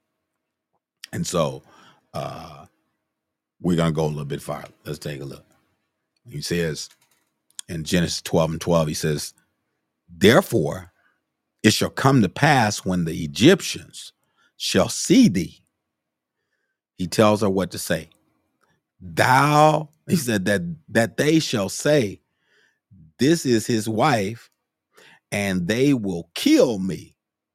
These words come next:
but they will save thee alive." So Abraham had did some research, and apparently he knew the history of the Egyptians.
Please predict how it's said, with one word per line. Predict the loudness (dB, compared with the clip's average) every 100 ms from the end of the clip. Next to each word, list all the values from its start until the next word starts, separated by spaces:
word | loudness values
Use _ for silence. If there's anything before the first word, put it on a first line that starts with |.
| _ _ _ _ _ _ _ _ _ _ _ _
but | -2 0 0 -4
they | -4 -4
will | -4 -8
save | -6 0 2 2 0 -2 -2
thee | 0
alive." | 0 -2 -6 -10 -16 -20 _ _ _ _ _ _ _ _ _ _ _
So | -18 -12 -12 -12 -18 _ _ _ _ _ _ _ -6
Abraham | -4 0 0 0 -2
had | -2 -4 -4 -4
did | -4 -4 -4
some | -4 0
research, | 2 2 0 0 -2 -10 -14
and | -16
apparently | -8 -4 -2 -2 -2 -2
he | 0
knew | 0 -2
the | 0
history | -2 -2 -4
of | -4 -4
the | -4
Egyptians. | -2 -2 -2 -2 -6 -6 -14